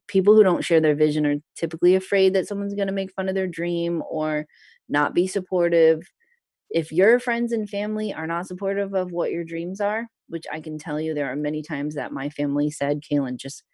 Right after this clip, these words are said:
freaking get a job and quit this. Like, you are struggling." I'm like, every entrepreneur that I know has struggled, and most successful ones have failed in at least one business venture, if not more than one.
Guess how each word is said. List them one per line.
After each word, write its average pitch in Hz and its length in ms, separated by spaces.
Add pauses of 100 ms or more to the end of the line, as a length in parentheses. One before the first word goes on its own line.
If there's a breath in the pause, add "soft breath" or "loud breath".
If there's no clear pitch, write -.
(720)
freaking 180 440
get 156 240
a 147 80
job 147 480
and 135 160
quit 147 320
this. - 360 (140)
Like, 139 320 (640)
you 165 220
are 170 120
struggling." 147 680 (120)
I'm 170 220
like, 165 220 (280)
every 190 280
entrepreneur 165 500
that 147 180
I 156 180
know 147 340
has 156 240
struggled, 143 640 (480 soft breath)
and 156 300
most 180 280
successful 170 540
ones 147 240
have 127 200
failed 143 440
in 143 120
at - 120
least 151 240
one 147 260
business 139 360
venture, 135 520
if - 180
not 139 320
more 147 240
than 135 180
one. 127 280